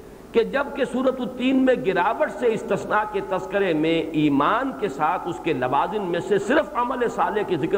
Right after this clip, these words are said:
پر اکتفا کیا گیا، وہاں سورۃ العصر میں خسران سے بچاؤ کو عمل صالح کے ساتھ ساتھ ایمان کے زیادہ کٹھن اور ثقیل لوازم یعنی تواصی بالحق اور تواصی بالصبر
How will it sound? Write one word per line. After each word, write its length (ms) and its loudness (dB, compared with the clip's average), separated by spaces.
پر 80 -2
اکتفا 380 -2
کیا 180 -2
گیا، 320 -2
وہاں 340 0
سورۃ 280 -4
العصر 420 0
میں 180 0
خسران 520 0
سے 100 2
بچاؤ 580 0
کو 200 2
عمل 380 0
صالح 480 2
کے 80 -2
ساتھ 400 0
ساتھ 240 2
ایمان 600 2
کے 100 0
زیادہ 380 0
کٹھن 320 0
اور 80 2
ثقیل 380 2
لوازم 460 0
یعنی 260 2
تواصی 480 0
بالحق 380 0
اور 140 -2
تواصی 380 0
بالصبر 500 0